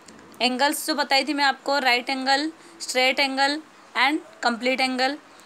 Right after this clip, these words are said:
उसके बाद भी हमारे पास three angles और हैं, जैसे acute angle less than ninety degree and obtuse angle greater than ninety degree and less than one eighty degree,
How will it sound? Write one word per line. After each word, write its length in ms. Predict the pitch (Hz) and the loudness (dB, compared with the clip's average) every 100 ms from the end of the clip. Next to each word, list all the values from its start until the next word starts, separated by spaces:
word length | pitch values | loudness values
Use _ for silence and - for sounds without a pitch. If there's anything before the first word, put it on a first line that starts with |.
| - | -6
उसके 180 | 269 320 | -4 0
बाद 220 | 285 277 | 4 2
भी 120 | 247 302 | 2 0
हमारे 260 | 277 285 | 2 2
पास 340 | 285 302 381 - - | 4 2 2 -10 -10
three 160 | - 294 | 0 2
angles 440 | 285 269 285 - | 2 2 -2 0
और 200 | 262 262 | 2 4
हैं, 180 | 277 311 - - - - | 2 -2 -10 -20 -20 -4
जैसे 340 | 262 277 254 | 0 2 2
acute 260 | 247 294 294 | 2 -4 0
angle 420 | 294 277 285 302 320 - - - - - - - - - - - - - - - - 240 | 0 0 0 0 -6 -18 -20 -20 -20 -20 -20 -20 -20 -20 -20 -20 -20 -20 -20 -20 -8 0
less 280 | 262 277 240 | 4 4 4
than 220 | 262 240 | 4 4
ninety 340 | 233 233 269 | 2 2 0
degree 300 | 254 285 302 311 - - - - | 2 2 0 -4 -16 -20 -20 0
and 140 | 262 277 | 0 2
obtuse 400 | - - 302 311 | 0 2 -2 0
angle 360 | 302 277 285 302 302 247 | 0 2 0 0 -4 -2
greater 280 | 233 233 254 | 0 0 0
than 180 | 285 285 | -2 2
ninety 320 | 262 254 240 | 2 2 0
degree 280 | 226 269 294 294 | -2 0 0 0
and 260 | 254 254 247 | 0 2 4
less 220 | 247 226 | 2 2
than 160 | 247 220 | -2 0
one 180 | 208 220 | -2 0
eighty 240 | 254 254 269 | -2 -2 -4
degree, 340 | 262 262 294 | -4 -4 -4